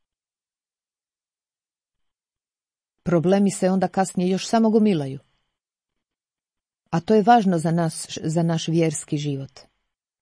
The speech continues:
Istina nas oslobađa. Ne vrijedi z-, zakapat glavu u pjesak. Znači, što više činjenica o tome znamo i,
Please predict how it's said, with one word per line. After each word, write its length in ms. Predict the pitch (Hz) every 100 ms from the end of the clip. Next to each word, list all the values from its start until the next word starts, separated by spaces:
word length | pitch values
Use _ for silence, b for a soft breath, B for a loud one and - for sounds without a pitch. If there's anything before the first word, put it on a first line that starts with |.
| _ _ _ _ _ _ _ _ _ _ _ _ _ _ _ _ _
Istina 460 | 214 262 - 233 156 - _ _
nas 260 | 170 160 -
oslobađa. 640 | 165 - 156 131 127 135 131 _ _ _ _ _ _ _ _ _ _ _ _ -
Ne 180 | 170
vrijedi 460 | 165 226 254 208 185 - - _ _ _ -
z-, 300 | 175 165 -
zakapat 720 | - 175 175 185 170 160 - - _ _ -
glavu 580 | - - 170 156 151
u 40 | 151
pjesak. 540 | - 147 - - - _ _ _ _ _ _ _ _ _
Znači, 240 | 190 -
što 340 | - - 247 233 b b b b -
više 340 | 175 277 254
činjenica 560 | - 240 220 190 - 170
o 60 |
tome 260 | 165 185 156
znamo 480 | 147 165 233 247 175
i, 180 | 180